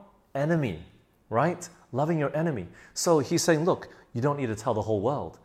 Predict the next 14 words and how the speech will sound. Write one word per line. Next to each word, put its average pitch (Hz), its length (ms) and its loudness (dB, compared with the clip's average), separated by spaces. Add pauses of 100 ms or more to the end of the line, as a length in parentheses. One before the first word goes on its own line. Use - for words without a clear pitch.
(360)
that 107 200 -4
you 117 200 -2
are 107 340 0 (240)
loving 110 720 0 (320)
your 110 300 -2
enemy." 123 380 -4 (180)
So - 180 2
when 139 140 2
he's 135 160 0
talking 175 260 2
about 131 200 4
these 123 300 0 (280)
alms, 127 560 -2
these 113 320 -4